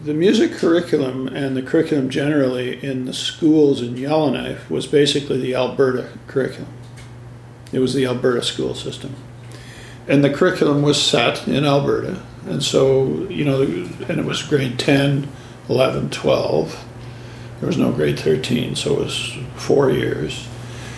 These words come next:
uh, or three years, nine, ten, eleven, twelve. Not sure whether there was a grade nine in the school. I think it was ten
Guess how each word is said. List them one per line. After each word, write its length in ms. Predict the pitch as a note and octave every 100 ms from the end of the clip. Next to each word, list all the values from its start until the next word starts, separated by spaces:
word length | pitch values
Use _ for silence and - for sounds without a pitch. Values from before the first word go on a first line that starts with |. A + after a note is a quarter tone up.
| - - - - - -
uh, 680 | - A#2+ B2 B2 A#2+ A#2+ - -
or 100 | A#2+
three 380 | - - D3
years, 760 | C3+ - - - - - - - - - - - - - - - -
nine, 300 | - B2 B2+
ten, 180 | B2 -
eleven, 260 | - - -
twelve. 280 | - - - - - - D#3
Not 180 | D#3
sure 240 | - - C#3+
whether 220 | C#3 C3
there 140 | A#2+
was 120 | A2+ A2
a 60 |
grade 260 | A2+ A#2 A2+
nine 320 | A#2+ B2 B2
in 80 | A#2
the 80 | A2+
school. 320 | - B2 B2
I 80 | C3+
think 200 | F#3 A3
it 40 |
was 180 | D3 -
ten 380 | - B2 A2